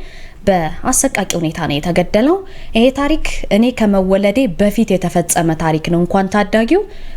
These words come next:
እኔ ከመወለዴ በፊት የተፈጸመ ታሪክ ነው ብሎናል የሟች የአባቱ ቤተሰብ። ወጣቱ ተመስገን ጌታቸው ወይም አቡሽ እየተባለ ነው የሚጠራው።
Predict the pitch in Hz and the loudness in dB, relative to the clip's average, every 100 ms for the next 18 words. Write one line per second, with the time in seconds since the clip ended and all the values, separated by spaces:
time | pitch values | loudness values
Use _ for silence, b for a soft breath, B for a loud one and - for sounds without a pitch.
0 | B 196 226 214 214 196 196 190 190 196 | B 2 2 2 2 2 2 2 2 0
1 | 196 330 196 190 185 180 185 180 180 175 | 0 0 0 0 -2 0 0 0 0 0
2 | 208 220 180 160 156 - - 175 170 170 | 2 2 2 0 0 -2 -2 2 2 2
3 | 180 185 - - 185 160 156 156 165 165 | 2 0 -2 -2 0 0 2 0 0 -2
4 | 165 - 165 156 B B B B 214 208 | 0 -2 -2 -6 B B B B 2 2
5 | 214 220 - 196 175 - 170 151 165 170 | 2 0 0 2 2 0 0 0 0 -2
6 | - 254 220 165 214 302 302 - - 196 | 0 2 2 2 4 4 2 -2 0 0
7 | - 202 180 175 170 175 160 165 165 170 | 2 0 0 2 0 2 2 2 2 2
8 | 185 - 214 269 | 2 0 0 2